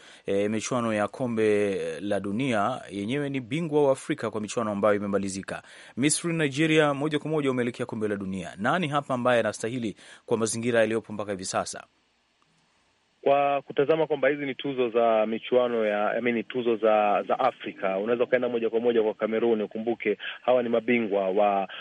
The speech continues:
Speaker 2: mataifa ya Afrika katika soka, lakini pia hawajafanikiwa kufuzu katika michuano ya dunia, kwa sababu ni moja kati ya vigezo vikubwa ambavyo naamini katika ambavyo vinaweza vikawavutia watu wengi kuweza kuwapa nafasi na, na, I mean, Cameroon ni kuweza kutoa taji lile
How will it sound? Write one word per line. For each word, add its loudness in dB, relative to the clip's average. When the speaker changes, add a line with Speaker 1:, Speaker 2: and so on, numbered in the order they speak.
Speaker 2:
mataifa 0
ya 0
Afrika -2
katika -2
soka, 0
lakini -4
pia 2
hawajafanikiwa 0
kufuzu -2
katika 2
michuano -2
ya -4
dunia, 0
kwa -20
sababu 0
ni 0
moja 4
kati -2
ya 0
vigezo 0
vikubwa 0
ambavyo 2
naamini 0
katika -4
ambavyo 0
vinaweza 2
vikawavutia 2
watu 0
wengi 2
kuweza -4
kuwapa -2
nafasi 0
na, -2
na, -2
I 0
mean, 4
Cameroon -4
ni -4
kuweza 0
kutoa 0
taji -2
lile 2